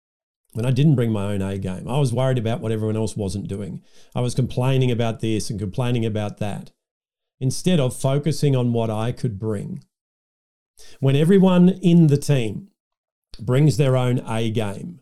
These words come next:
their personal best, then put that together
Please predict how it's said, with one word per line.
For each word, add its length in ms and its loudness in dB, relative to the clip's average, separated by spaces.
their 360 -2
personal 460 0
best, 500 -8
then 140 -4
put 260 -2
that 240 -4
together 640 -4